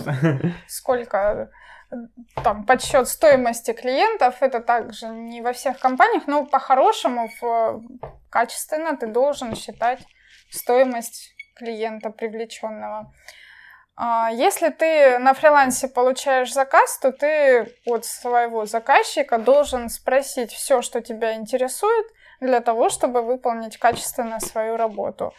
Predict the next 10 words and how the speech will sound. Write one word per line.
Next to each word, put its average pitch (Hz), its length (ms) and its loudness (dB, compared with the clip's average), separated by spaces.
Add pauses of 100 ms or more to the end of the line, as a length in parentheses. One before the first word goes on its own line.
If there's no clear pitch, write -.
(360)
А, 240 280 0
преимущества, 254 1200 -2
каких-то 294 420 -6
конкурентов. 220 840 -2 (480)
И 339 220 -4
ты 294 300 -6
потом, 254 440 -4 (760)
а, 220 280 -12 (180)
говоришь, 214 640 -6 (880)
что, 240 380 -2